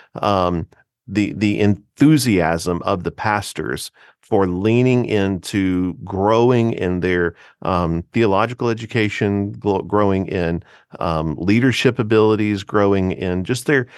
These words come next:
just, just maturing as pastors.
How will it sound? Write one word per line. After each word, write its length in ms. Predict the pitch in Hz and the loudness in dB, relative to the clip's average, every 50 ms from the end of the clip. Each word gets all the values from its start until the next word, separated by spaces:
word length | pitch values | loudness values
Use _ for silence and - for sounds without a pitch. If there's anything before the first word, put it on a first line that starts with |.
| - _ _ | -20 _ _
just, 260 | - 135 - - 135 117 - - | -8 -8 -8 -8 -10 -12 -8 -4
just 200 | 147 131 - - | -4 -4 0 2
maturing 640 | 120 107 - - - - 151 151 160 165 170 165 | 0 0 0 -2 -4 0 2 2 4 4 4 4
as 120 | 147 120 - | 2 0 0
pastors. 720 | - - - 120 113 120 113 - - - 78 80 82 - | -4 -6 -4 -4 -2 -4 -4 -6 -6 -6 -6 -6 -6 -8